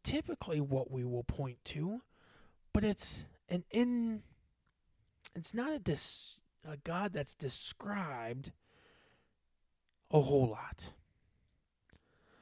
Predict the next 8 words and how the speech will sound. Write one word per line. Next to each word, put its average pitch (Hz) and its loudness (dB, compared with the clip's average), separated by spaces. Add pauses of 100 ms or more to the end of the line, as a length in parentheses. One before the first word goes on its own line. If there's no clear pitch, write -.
(760)
And 190 4
what's 202 6
important 180 2
is 147 0
that 151 2 (680)
these, 151 -2 (2500)
these 143 0
symbols 143 0